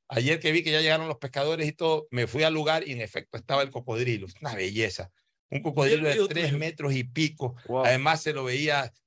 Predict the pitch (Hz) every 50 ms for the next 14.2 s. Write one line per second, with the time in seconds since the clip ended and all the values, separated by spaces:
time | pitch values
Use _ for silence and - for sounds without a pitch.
0 | _ _ _ - - 135 127 123 - - - 123 123 120 117 113 113 110 110 101
1 | - 113 - _ - 123 120 127 127 156 170 160 151 143 123 - 120 117 117 131
2 | 147 147 139 135 127 123 117 113 110 110 - 113 113 113 113 120 135 135 127 110
3 | 107 107 110 117 131 - 247 - 117 117 127 135 117 107 - 107 104 107 110 117
4 | 127 131 127 123 120 - 131 131 127 - - 127 120 113 120 - 127 120 - 120
5 | 120 131 147 156 151 151 135 - _ _ _ _ - 190 196 185 151 - - 226
6 | - 165 165 - 127 127 123 120 123 127 - 175 147 127 120 - 151 170 147 208
7 | 190 147 135 - 143 147 147 170 175 190 190 165 165 156 156 165 160 180 190 185
8 | 185 160 - - 151 160 160 156 151 - - 135 123 120 - 135 123 117 117 -
9 | 117 101 - - 120 117 110 107 101 98 92 - _ _ _ _ _ _ _ _
10 | - 107 110 110 107 104 - 95 - 117 110 107 104 104 - - 101 104 104 104
11 | 101 - 107 104 98 - 123 - 107 98 - - 208 165 - 123 123 120 113 123
12 | 135 127 123 123 110 - 107 107 107 92 92 - 95 - 117 110 98 - 107 113
13 | 131 139 135 143 143 135 131 120 - 143 135 123 127 120 - 131 127 143 139 139
14 | 131 120 117